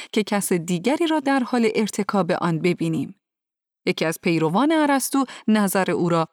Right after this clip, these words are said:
این گونه بیان می‌کند. "همانطور که وقتی می‌خواهیم صورتمان را ببینیم در آینه نگاه می‌کنیم، وقتی هم می‌خواهیم خودمان را بشناسیم، می‌توانیم به دوستمان نگاه کنیم، چرا که دوست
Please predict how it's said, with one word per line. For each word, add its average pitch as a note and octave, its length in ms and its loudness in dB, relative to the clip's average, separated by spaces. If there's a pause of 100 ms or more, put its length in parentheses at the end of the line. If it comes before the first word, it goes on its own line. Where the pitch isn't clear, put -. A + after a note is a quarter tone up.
(140)
این G3+ 220 4
گونه A#3 280 4
بیان D#3+ 340 2
می‌کند. A#2+ 640 -6 (680)
"همانطور D4+ 500 0
که B3+ 120 2
وقتی G#3 380 0
می‌خواهیم F#3 440 2
صورتمان A#3+ 640 2
را F#3 100 2
ببینیم E3 520 0
در E3 260 2
آینه G#3 360 2
نگاه F#3+ 380 0
می‌کنیم، B3 520 2 (340)
وقتی F#3+ 260 0
هم F#3 180 2
می‌خواهیم E3+ 440 0
خودمان G#3 560 2
را D#3 120 0
بشناسیم، D#3+ 640 0 (220)
می‌توانیم G3 600 2
به G3 100 2
دوستمان A3+ 600 0
نگاه D#3 380 -2
کنیم، D#3 360 -4 (240)
چرا G3 220 2
که F3+ 160 0
دوست B3 400 -2